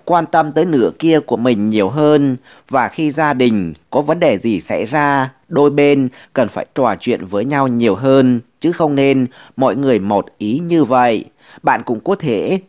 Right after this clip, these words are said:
là người chủ động xuống nước trước để vấn đề được giải quyết nhanh chóng hơn. Về tử vi tuổi Ất Mão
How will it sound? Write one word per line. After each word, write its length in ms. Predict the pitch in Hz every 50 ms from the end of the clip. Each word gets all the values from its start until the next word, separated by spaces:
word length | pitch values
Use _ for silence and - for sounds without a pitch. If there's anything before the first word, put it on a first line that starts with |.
| _ -
là 220 | - 127 131 123 117
người 280 | 113 110 113 110 95 -
chủ 160 | - - 95 82
động 240 | - 131 90 -
xuống 300 | - - - 110 120 156
nước 260 | 170 202 214 208 - -
trước 320 | 190 208 226 233 226 _ _ _ _ -
để 180 | 160 117 107
vấn 220 | 95 92 143 156 165
đề 360 | 165 143 127 110 92 80 69 _ _ -
được 200 | 143 107 98 -
giải 200 | - 95 65 - - -
quyết 240 | - 196 196 -
nhanh 320 | 139 135 139 135 135 131 127
chóng 260 | - 123 110 131 170
hơn. 540 | 170 165 156 151 151 151 143 139 127 113 104 - _ _ _ _ _ _ _ _ _ _ _ _ _ _ _ _ _ _ _ _ _ _ _ _ _ _ _ _ _ _ _ -
Về 160 | 143 147 143
tử 260 | 139 147 127 117 117
vi 180 | 110 156 180 175
tuổi 200 | 175 143 120 -
Ất 260 | - - 101 - -
Mão 500 | 156 139 - 117 90 101 113 175 202